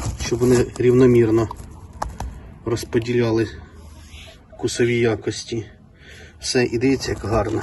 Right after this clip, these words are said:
ви бачите? Друзі, робіть. Робіть всього самого найкращого. Завжди радий вас вітати на своєму каналі. Смакуйте, помідори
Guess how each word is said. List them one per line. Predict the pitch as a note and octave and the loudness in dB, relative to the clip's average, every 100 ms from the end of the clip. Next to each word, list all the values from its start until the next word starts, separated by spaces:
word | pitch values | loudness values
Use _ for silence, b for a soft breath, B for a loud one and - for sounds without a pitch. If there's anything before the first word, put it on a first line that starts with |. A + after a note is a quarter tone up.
| - | -4
ви | A2 | -4
бачите? | C3+ - - - - - - - - - - - - - b b - - - | -4 -6 -10 -10 -6 -6 -6 -14 -20 -20 -20 -20 -20 -20 b b -20 -20 -2
Друзі, | B2+ B2+ G#2+ - - | 4 4 4 -2 2
робіть. | B2 G#2+ G2 - - - - - - - - | 2 2 -4 -10 -16 -18 -20 -20 -20 -20 -4
Робіть | A2+ C3+ D#3+ | -2 0 0
всього | - - A2+ | -2 -6 -4
самого | - G#2+ G#2+ | -2 -2 -2
найкращого. | G#2 G2 C#3+ D3 - F#4+ F#4+ - - B B B B B B B - | -2 -2 -2 -2 -4 -4 -4 -6 -16 B B B B B B B -6
Завжди | A2 A#2 A2+ A#2 | -2 0 0 0
радий | A2 G2+ G2+ - | 0 -2 -6 -6
вас | A2 G#2+ - - | -6 -6 -8 -8
вітати | A2 G#2+ A2+ G2 G2 | -6 -4 -4 -4 -6
на | G2+ | -6
своєму | - A2 G#2 G2+ | -4 -4 -4 -4
каналі. | A2 A2+ C3 C#3 C#3+ - - - - - - - B B B | -2 0 0 0 -4 -8 -20 -20 -18 -18 -18 -20 B B B
Смакуйте, | - B2 A#2 - G#2+ - G#2+ - | -6 -2 -2 -2 -4 -4 -10 -4
помідори | A#2 A#2 A2 C#3 C#3 C3+ | 0 0 2 2 2 -2